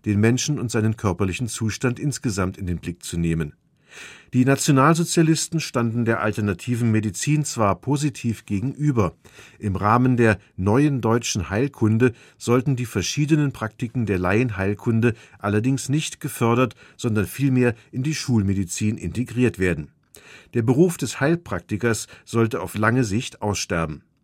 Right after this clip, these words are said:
Kurz nach der Machtergreifung wurden deshalb die Laienverbände im Heilpraktikerbund Deutschland gleichgeschaltet. Das Heilpraktikergesetz von neunzehnhundertneununddreißig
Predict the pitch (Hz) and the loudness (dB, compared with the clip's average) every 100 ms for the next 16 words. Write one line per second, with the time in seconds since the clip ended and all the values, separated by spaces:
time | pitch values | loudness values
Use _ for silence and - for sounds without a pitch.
0 | _ - - - 160 175 - 139 123 139 | _ -20 -20 -4 -2 -2 -2 -2 0 0
1 | 120 147 - - 98 87 98 101 135 131 | 0 -2 -4 -8 -8 -2 -2 0 -4 -4
2 | 110 110 135 131 127 - 123 110 104 104 | -6 -4 -2 0 -2 -2 -4 -2 0 0
3 | 117 127 - 110 107 110 127 110 104 - | 0 -2 -2 0 2 2 0 -2 -4 -6
4 | - 123 139 - 135 - 131 127 113 131 | -6 -2 -2 -4 -8 -6 -4 -2 -2 -2
5 | 139 123 113 - 98 110 - _ 117 98 | 0 0 -2 -4 -4 -6 -16 _ -4 -2
6 | 85 - 80 82 76 71 - _ _ _ | -2 -6 -10 -8 -8 -10 -18 _ _ _
7 | _ - - - - 113 - 135 170 - | _ -20 -20 -20 -4 -4 0 2 2 0
8 | 110 - 101 95 95 90 117 - 117 107 | -6 -4 -4 -2 -2 -2 -4 -4 -2 0
9 | 123 - 123 123 127 101 87 92 135 127 | 0 -2 -2 -2 -2 -2 -2 0 0 0
10 | 101 107 117 - | 2 2 0 -6